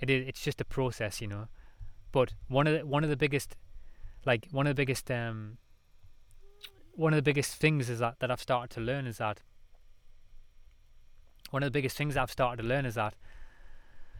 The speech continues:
one of the biggest, like, lies on the planet right now is that, you know, we don't have to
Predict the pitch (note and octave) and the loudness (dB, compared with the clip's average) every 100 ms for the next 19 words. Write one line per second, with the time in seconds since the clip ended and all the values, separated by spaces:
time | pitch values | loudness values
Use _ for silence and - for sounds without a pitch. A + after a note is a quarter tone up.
0 | - - - C#3+ D3+ C#3 D3+ C#3 - - | -14 -16 -2 2 4 6 6 4 0 -8
1 | - - C3+ A#2 - - D3 C3 D3+ C#3 | -16 -2 4 4 2 -4 4 6 6 6
2 | A#2+ A2 - C#3+ B2+ A2+ A2+ C3 A#2 G#2+ | 2 0 2 2 2 2 2 0 0 -2
3 | A#2+ A2+ G#2 - _ _ - A#2+ B2+ B2 | 0 2 0 -2 _ _ 0 2 2 4
4 | C3 D#3 D3+ D#3+ - | 6 6 6 2 0